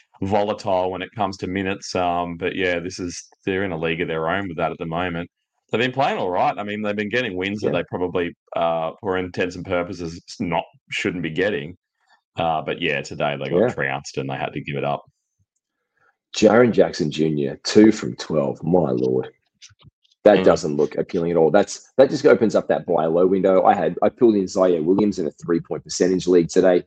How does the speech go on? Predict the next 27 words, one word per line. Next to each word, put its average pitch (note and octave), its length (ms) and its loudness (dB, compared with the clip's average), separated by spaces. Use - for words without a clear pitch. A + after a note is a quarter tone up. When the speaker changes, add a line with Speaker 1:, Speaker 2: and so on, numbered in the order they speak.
Speaker 2:
zero F2+ 400 2
from - 200 -16
five. F#2 500 4
I'm F2 120 0
like, D2 180 -4
"Come E2 200 -6
on, C2+ 160 -6
mate. C2+ 200 -10
You F#2 80 -4
can G#2 120 2
hit - 200 -4
two D2+ 180 0
of D2 80 -4
those. B1+ 380 -2
You're G2 120 8
wide E2+ 260 8
open D2+ 240 0
in C#2 60 -6
the C2+ 60 -10
corner." D#2 320 -4
They B2+ 100 8
just G2 160 -2
didn't C2+ 140 -8
really C#2+ 200 -4
care F2+ 280 4
about E2+ 240 6
it. - 80 -2